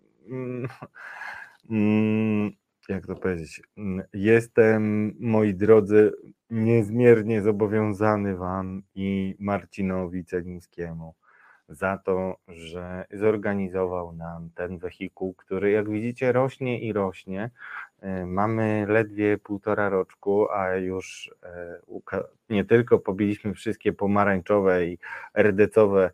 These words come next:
mm, po-, produkty, ale także zbudowaliśmy, mm, wiele bardzo wartościowych programów. E, ja nigdy nie jestem zadowolony z siebie. Nie wiem, czy to perfekcjonizm, czy nie.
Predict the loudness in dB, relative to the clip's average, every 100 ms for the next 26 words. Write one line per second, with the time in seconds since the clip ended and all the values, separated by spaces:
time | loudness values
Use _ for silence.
0 | -6 -20 -20 -20 -8 -4 -2 0 -2 0
1 | 4 6 6 4 4 4 2 2 0 -2
2 | -4 4 8 10 8 4 2 2 2 -2
3 | _ -20 -20 _ 2 4 6 2 0 -4
4 | -2 -2 2 2 0 -4 -6 -4 -6 -10
5 | -10 -8 -6 -6 -6 -8 -6 -4 -4 -4
6 | -8 -10 -10 -8 -8 -6 -6 -6 -8 -10
7 | -8 -6 -8 -10 -12 -10 -10 -12 -14 -18
8 | _ -18 -18 -18 -12 -4 -2 -2 -4 -10
9 | -14 -14 -16 -18 -18 -18 -16 -16 -16 -16
10 | -18 -10 -6 -2 -2 -2 _ -12 -8 -8
11 | -10 -16 -10 -10 -10 -12 -8 -10 _ -10
12 | -10 -14 -18 -18 -10 -6